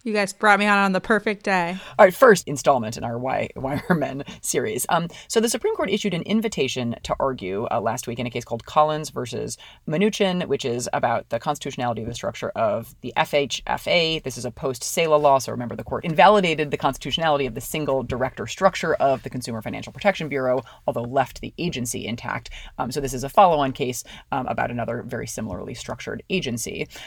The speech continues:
Speaker 2: Um, so because the federal government has, uh, taken the position that these agencies are unconstitutional in their single, uh, director structure,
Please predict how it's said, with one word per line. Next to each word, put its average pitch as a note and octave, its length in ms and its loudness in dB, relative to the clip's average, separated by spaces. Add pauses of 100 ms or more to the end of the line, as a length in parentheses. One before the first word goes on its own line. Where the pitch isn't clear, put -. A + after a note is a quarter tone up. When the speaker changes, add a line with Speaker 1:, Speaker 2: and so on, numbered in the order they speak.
(160)
Speaker 2:
Um, D#3 240 0 (100)
so E3+ 460 4
because C3 420 0
the A#2 340 -4 (140)
federal F#3+ 300 6
government B2 420 2
has, A#2+ 480 -2
uh, A2 200 0
taken C3 240 -4
the B2+ 60 -4
position A#2 320 -6
that A#2 160 -6
these A#2 220 -8
agencies A#2+ 560 -8
are C3+ 180 -2
unconstitutional A#2 680 -8
in A2+ 80 -6
their A2+ 100 -6
single, A2+ 340 -8 (160)
uh, A#2+ 140 -6
director A#2 400 -8
structure, - 500 -2